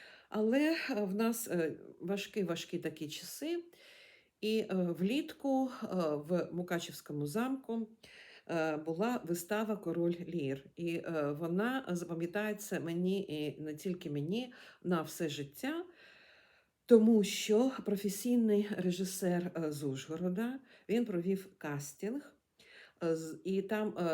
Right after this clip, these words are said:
на цьому, е, кастингу брали участь не актори професіональні, а переселенці, е, з Київської області, саме з, е, Ізюма,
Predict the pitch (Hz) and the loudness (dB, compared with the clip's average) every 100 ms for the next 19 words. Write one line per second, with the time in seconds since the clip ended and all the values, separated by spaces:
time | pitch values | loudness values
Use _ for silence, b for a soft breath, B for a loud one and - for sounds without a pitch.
0 | 156 156 151 170 175 175 - 196 165 - | 4 2 2 0 -2 -2 -2 0 0 0
1 | 156 143 143 262 - 190 175 170 175 165 | -2 -2 -2 -4 -2 -2 -2 -2 -2 -2
2 | 180 202 226 - 180 - 190 - - - | -2 -2 -4 -4 -6 -4 -4 -6 -8 -2
3 | 240 247 - 180 180 - 160 151 143 151 | 0 0 -4 -10 -10 -8 -6 -4 -4 -4
4 | 165 - 196 208 196 185 180 175 156 135 | -8 -8 -6 -6 -6 -6 -6 -8 -6 -4
5 | 139 - 53 B B B B - 160 143 | -6 -10 -16 B B B B -4 -2 -2
6 | 151 - 226 240 - 220 170 165 156 170 | -4 -4 -6 -6 -6 -8 -6 -4 -4 -8
7 | - 175 - 170 160 147 139 156 151 B | -10 -10 -8 -8 -4 -4 -2 -4 -6 B
8 | B B 160 151 139 160 143 190 220 226 | B B -6 -4 -4 -6 -2 0 2 0
9 | 226 | -2